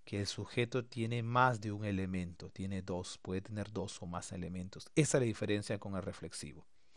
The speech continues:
¿Ok? En el caso de los verbos cuasi reflejos, son aquellos verbos cuya acción no recae sobre el sujeto, sino el sujeto simplemente hace la acción. Raúl se fue,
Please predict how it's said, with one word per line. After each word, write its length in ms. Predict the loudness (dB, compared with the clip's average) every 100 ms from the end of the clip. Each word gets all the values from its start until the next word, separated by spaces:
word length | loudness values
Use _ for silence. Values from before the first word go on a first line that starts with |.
| -20 -16
¿Ok? 160 | -2 2
En 1600 | 2 0 -18 -20 -20 -20 -20 -20 -18 -18 -18 -18 -20 -8 4 10
el 120 | 10
caso 300 | 12 12 12
de 80 | 12
los 100 | 12
verbos 300 | 10 10 8
cuasi 320 | 10 8 10
reflejos, 580 | 6 6 8 8 8 2
son 160 | 4 4
aquellos 460 | 6 6 6 6
verbos 480 | 10 10 8 2 0
cuya 500 | -4 0 10 10 10 4 -16 -20 -20 -20 -4
acción 520 | -4 -2 4 4 4 6
no 160 | 8
recae 460 | 8 6 6 6 6
sobre 280 | 0 -2 -2
el 40 |
sujeto, 540 | -4 -8 -6 -6 -6
sino 220 | -8 -2 -2
el 60 |
sujeto 360 | -2 2 2 2
simplemente 640 | 0 2 4 2 2 2
hace 160 | 2 2
la 80 | 0
acción. 360 | -2 -8 -4
Raúl 240 | -2 0 0
se 160 | -4
fue, 300 | 2 2 2